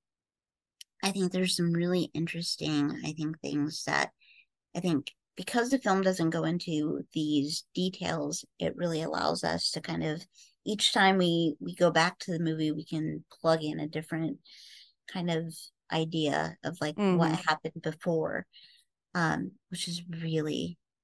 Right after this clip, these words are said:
Speaker 1: really, really interesting.
Speaker 2: Oh, yeah. The, and the
Speaker 1: Um,
Speaker 2: scene where she first appears
Speaker 1: Mm-hmm.
Speaker 2: behind Sarah. I mean, first of all, the scene where,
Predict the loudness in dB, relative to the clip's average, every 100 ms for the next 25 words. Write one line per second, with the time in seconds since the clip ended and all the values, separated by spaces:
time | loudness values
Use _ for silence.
0 | _ _ _ _ _ _ -8 0 2 2
1 | 0 -2 -4 -4 -4 -4 -6 -8 -8 -10
2 | -12 _ _ -20 -8 -6 -4 -6 -10 -12
3 | _ _ _ _ _ _ _ _ _ 0
4 | 4 8 8 6 2 -2 4 4 6 4
5 | 2 0 0 0 0 -2 -6 -4 -2 0
6 | 0 0 -2 -8 _ -2 2 4 4 4
7 | 4 4 4 4 4 4 6 4 2 -2
8 | 0 6 6 6 4 8 8 8 6 8
9 | 8 6 2 4 6 8 8 6 4 8
10 | 10 10 8 6